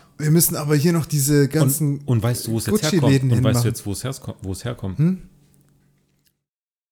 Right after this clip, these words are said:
Speaker 2: Während dem Trip haben wir drei Spots gesehen, aber es gibt wohl noch mehr, wo so ein Herz aufgestellt ist. Und für mich ist es, keine Ahnung, irgendwie so ein Touri-Spot.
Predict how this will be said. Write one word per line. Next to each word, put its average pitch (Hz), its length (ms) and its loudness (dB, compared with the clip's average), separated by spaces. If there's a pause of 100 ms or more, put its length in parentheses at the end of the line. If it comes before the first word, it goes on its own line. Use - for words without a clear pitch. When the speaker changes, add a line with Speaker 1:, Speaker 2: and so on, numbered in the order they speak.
(200)
Speaker 2:
Während 143 260 -2
dem 127 100 -4
Trip - 380 -8
haben 113 180 -4
wir 113 100 -4
drei 147 540 -2 (160)
Spots - 600 -10
gesehen, 107 680 -8 (240)
aber 90 120 -12
es - 100 -12
gibt - 180 -14
wohl 104 140 -2
noch 85 120 -6
mehr, 117 300 -6 (1400)
wo 98 120 -6
so 104 160 -2
ein 98 80 -2
Herz 110 240 -6
aufgestellt - 580 -12
ist. - 280 -18 (1120)
Und 90 260 -8
für 117 100 -2
mich 120 140 0
ist 113 100 -4
es, 98 260 -8
keine 104 200 -6
Ahnung, 104 160 -4
irgendwie 104 160 -2
so 95 120 -4
ein 90 200 -8
Touri-Spot. 110 1200 -4